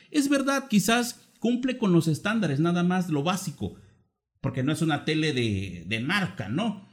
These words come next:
Pero sí se ve, o sea, cumple la, la función, la funcionalidad lo cumple.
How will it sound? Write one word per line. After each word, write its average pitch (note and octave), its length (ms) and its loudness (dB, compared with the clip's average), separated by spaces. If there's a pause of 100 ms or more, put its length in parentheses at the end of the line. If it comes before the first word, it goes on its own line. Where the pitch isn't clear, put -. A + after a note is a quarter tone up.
(320)
Pero D#3+ 420 2
sí - 340 0
se C4 180 -4
ve, D#4+ 760 -8
o G#2+ 80 -8
sea, C3+ 280 -8
cumple G#3+ 400 2
la, C3 360 0
la D3 140 0
función, G3+ 540 4
la F#3+ 80 2
funcionalidad F3+ 600 2
lo G3 200 0
cumple. G#3+ 540 2